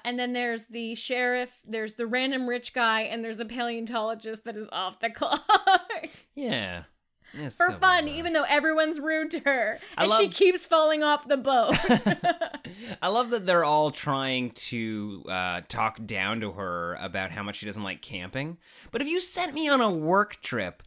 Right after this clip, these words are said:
Speaker 2: and I had to sleep in a tent that whole time, I'd be super pissed. I don't care where we are.
Speaker 1: Especially with a, right next to a crocodile. Crocodiles are not exclusive to water.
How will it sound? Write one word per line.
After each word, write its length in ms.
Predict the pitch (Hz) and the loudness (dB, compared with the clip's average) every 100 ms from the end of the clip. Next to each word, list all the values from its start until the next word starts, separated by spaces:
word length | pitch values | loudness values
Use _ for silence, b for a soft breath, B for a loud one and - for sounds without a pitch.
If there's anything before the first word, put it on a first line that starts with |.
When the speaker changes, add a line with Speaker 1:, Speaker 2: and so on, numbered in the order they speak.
| B B | B B
Speaker 2:
and 120 | 165 202 | -2 0
I 80 | |
had 180 | 269 302 | 2 0
to 80 | 254 | 0
sleep 320 | - 254 226 | 0 0 0
in 80 | 214 | 2
a 80 | 139 | 0
tent 440 | - - 147 143 | -2 -4 -2 0
that 160 | 190 196 | 2 0
whole 180 | 202 208 | 0 0
time, 340 | 233 233 269 | 2 4 4
I'd 220 | 185 233 | 4 2
be 140 | 247 254 | 2 -2
super 560 | - - 285 285 269 | -2 -2 -2 -2 -2
pissed. 360 | 262 269 240 - | 2 4 4 4
I 60 | 240 | 2
don't 160 | 226 | 2
care 240 | 214 226 208 | 2 2 2
where 520 | 196 208 214 214 208 | 2 2 4 4 2
we 240 | 147 92 | 0 0
are. 180 | 90 87 | 0 2
Speaker 1:
Especially 560 | 294 320 330 339 349 403 | 0 2 0 0 0 -4
with 240 | 370 370 370 - | -2 -6 -8 -8
a, 160 | 277 - _ | -8 -8 _
right 320 | 254 254 277 | -4 -2 0
next 280 | 262 262 - - | -2 -4 -6 -6
to 120 | 254 | -8
a 60 | 226 | -8
crocodile. 920 | - 233 214 202 208 - - - 254 b _ | -8 -6 -6 -6 -12 -12 -14 -18 -20 b _
Crocodiles 760 | - 320 339 381 349 320 302 285 | -2 0 0 0 2 4 2 0
are 120 | 285 | -2
not 280 | 269 254 247 | -2 -2 -4
exclusive 640 | 233 - 262 247 240 214 | -6 -8 -6 -4 -6 -6
to 100 | 240 | -6
water. 540 | 226 214 196 - - | -4 -4 -4 -8 -12